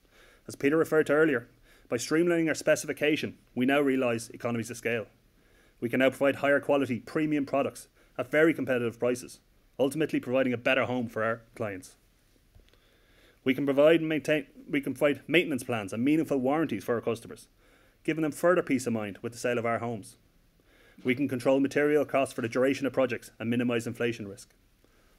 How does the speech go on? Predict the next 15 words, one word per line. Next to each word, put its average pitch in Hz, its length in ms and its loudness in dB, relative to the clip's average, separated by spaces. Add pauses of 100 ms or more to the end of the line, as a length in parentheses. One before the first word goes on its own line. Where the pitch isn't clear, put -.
(160)
Ultimately, 156 560 2
we 131 100 -2
can 131 120 -2
maintain 143 380 -2
and 151 80 -2
manage 127 360 -2
a 117 80 -12
sustainable 147 560 -4
supply 120 420 -4
chain 113 340 -6 (220)
as 117 140 -4
we 120 80 -4
continue 110 320 -8
to 104 80 -8
grow. 92 220 -10